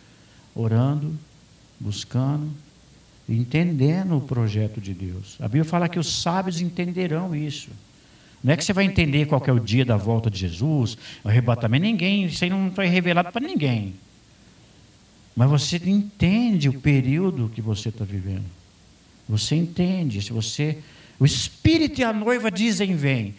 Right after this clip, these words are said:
O que que significa isso pra você? É que a linguagem da noiva que tá afinada com o Espírito Santo é a mesma linguagem do Espírito Santo, é a linguagem da igreja.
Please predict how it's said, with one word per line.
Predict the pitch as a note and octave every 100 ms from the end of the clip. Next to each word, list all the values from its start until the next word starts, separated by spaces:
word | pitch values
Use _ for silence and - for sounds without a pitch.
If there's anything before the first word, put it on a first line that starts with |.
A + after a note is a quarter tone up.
| -
O |
que | D#4
que | -
significa | B3 G#3 F3+ - D3+ C#3
isso | B2 -
pra | B2
você? | A2 G2 G#2+ F#2+ - - - -
É |
que | C3+ E3+
a |
linguagem | G#3 G3 E3+ G#3 C#4+ C#4+
da | G#3 G#3
noiva | E3+ D#3+ D#3+ C#3 B2
que | B2+
tá | - C#3
afinada | C3+ - D3 C3+ C#3 D3+ B2+
com | A#2+
o | A#2
Espírito | A2+ B2 A2+ -
Santo | - E3+ - - - -
é |
a | F#3
mesma | G#3+ C#4+ C4
linguagem | A3+ G#3 E3+ E3+ E3+
do | D#3+
Espírito | - - E3 E3
Santo, | A3+ - G3+ G3+
é | A#3
a |
linguagem | B3+ A#3+ B3
da | A#3+ C4+
igreja. | A3 G#3 A3 C#3